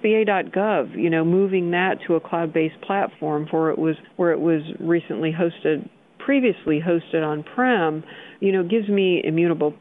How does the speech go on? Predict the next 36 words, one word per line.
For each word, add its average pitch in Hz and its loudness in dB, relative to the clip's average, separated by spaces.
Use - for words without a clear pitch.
platforms. 233 0
I - 0
can 156 -6
spin 175 -2
up 160 -4
another 156 0
site 190 0
if 139 -4
something 160 -6
happens 196 -2
to 196 2
it. 190 0
But 185 0
having, 196 0
you 180 -2
know, 160 0
backups 170 -2
and 156 -2
all 196 0
of 185 -2
those 170 0
kind 156 -2
of 147 -6
things, 156 -4
and 170 -4
certainly 226 0
for 185 0
the 156 0
public, 175 -2
having, 170 0
you 175 0
know, 151 2
stable 185 0
<laughs> 160 2
interfaces 214 0
and 170 0